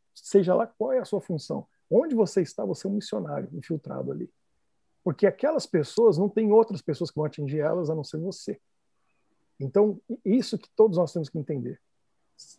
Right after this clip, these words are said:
Não importa onde eu estou, o que eu estou fazendo, eu sou um missionário.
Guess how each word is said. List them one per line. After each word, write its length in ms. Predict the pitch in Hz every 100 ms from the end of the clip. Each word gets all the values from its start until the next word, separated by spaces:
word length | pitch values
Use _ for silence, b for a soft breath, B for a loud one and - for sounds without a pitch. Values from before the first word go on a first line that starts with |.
| -
Não 140 | 143 156
importa 400 | - 214 240 220
onde 180 | 233 226
eu 60 |
estou, 240 | 208 - 170
o 40 |
que 100 | 151
eu 40 |
estou 200 | 165 -
fazendo, 360 | 170 160 139 139 -
eu 160 | 190
sou 200 | 185 -
um 80 | 165
missionário. 540 | 151 - 139 - 175